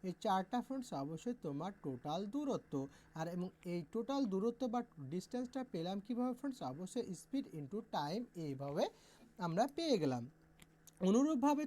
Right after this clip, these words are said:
তোমরা যদি স্পিড বের করতে যাও, তাহলে কীভাবে বের করবে ফ্রেন্ডস? অবশ্যই distance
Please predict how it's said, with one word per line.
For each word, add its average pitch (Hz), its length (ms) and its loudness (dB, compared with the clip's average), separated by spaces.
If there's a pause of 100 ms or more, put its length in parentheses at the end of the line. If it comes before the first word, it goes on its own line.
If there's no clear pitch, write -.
তোমরা 170 240 2 (100)
যদি 190 220 0 (600)
স্পিড - 280 0 (260)
বের 151 140 2 (100)
করতে 226 200 0 (100)
যাও, 233 180 4
তাহলে 269 260 0
কীভাবে 285 300 4
বের 269 160 0
করবে 269 240 -2
ফ্রেন্ডস? 294 200 -6 (140)
অবশ্যই 175 400 -2 (140)
distance 208 560 -4